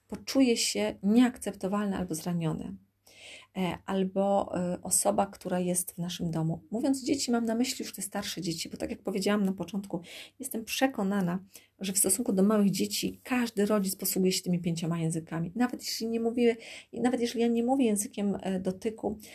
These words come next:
to wiem, że moje dziecko muszę przytulać, chcę przytulać i przytulam. Tak po prostu jest. To jest naturalne dla każdego rodzica. Niemniej jednak w momencie, kiedy,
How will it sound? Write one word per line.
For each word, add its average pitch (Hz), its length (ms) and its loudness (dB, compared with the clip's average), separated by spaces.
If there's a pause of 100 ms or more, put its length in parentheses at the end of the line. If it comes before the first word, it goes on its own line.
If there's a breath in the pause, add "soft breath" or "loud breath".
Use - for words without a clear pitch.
(120 loud breath)
to 226 120 -8
wiem, 233 420 6
że 254 120 0
moje 185 180 4
dziecko 196 280 -2
muszę 185 220 0
przytulać, 196 520 -2
chcę - 260 -6
przytulać 180 480 -4
i - 40 -12
przytulam. 165 460 -2
Tak 202 180 -8
po 185 100 -10
prostu 180 400 -6
jest. 165 420 -6 (140)
To 233 80 -2
jest 214 140 0
naturalne 190 460 2
dla 170 120 -4
każdego 170 360 -8
rodzica. 160 480 -6 (460 loud breath)
Niemniej 220 280 10
jednak 208 260 8
w - 20 -4
momencie, 196 360 0
kiedy, 185 340 -2